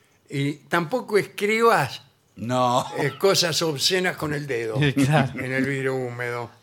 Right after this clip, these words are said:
Speaker 3: Ambulancia.
Speaker 1: Eh, dice, <laughs> "Las huellas dactilares y la suciedad afectan la visibilidad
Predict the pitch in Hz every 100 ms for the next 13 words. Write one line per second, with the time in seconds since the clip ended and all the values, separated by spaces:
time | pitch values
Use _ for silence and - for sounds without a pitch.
0 | - 127 135 151 143 123 113 - 110 135
1 | 139 135 135 123 135 120 - 139 131 127
2 | 120 117 113 110 - - - - _ _
3 | - 147 - 123 _ _ _ _ _ _
4 | _ _ - 175 175 233 277 196 180 165
5 | 143 156 151 196 160 135 117 127 120 -
6 | 185 - 160 151 131 131 - _ _ _
7 | _ 151 147 220 214 190 165 147 143 -
8 | 139 135 131 139 151 120